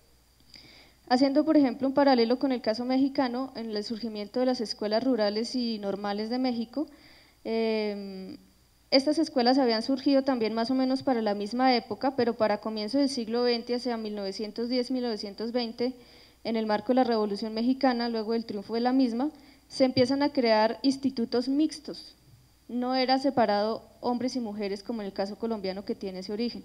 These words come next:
En el caso mexicano las instituciones eran mixtas y las niñas y niños recibían la misma instrucción para ser maestros rurales en las regiones y los estados federados de México. Bueno,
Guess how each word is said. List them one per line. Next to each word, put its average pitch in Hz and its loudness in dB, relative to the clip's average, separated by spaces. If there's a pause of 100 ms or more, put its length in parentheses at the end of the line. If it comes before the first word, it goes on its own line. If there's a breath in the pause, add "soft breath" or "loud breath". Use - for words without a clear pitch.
(320 loud breath)
En 220 -4
el 220 -2
caso 226 0
mexicano 254 2
las 247 -4
instituciones 202 -8
eran 247 0
mixtas 277 0 (380 loud breath)
y 254 2
las 226 6
niñas 269 4
y 311 4
niños 269 2
recibían 220 0
la 226 4
misma 262 2
instrucción 269 -2
para 233 0
ser 208 -6
maestros 220 -6
rurales 214 -2
en 226 -4
las 196 0
regiones 196 -8
y 226 -6
los 196 -8
estados 180 -6
federados 196 -6
de 196 -8
México. 220 -10 (1800 soft breath)
Bueno, 202 -10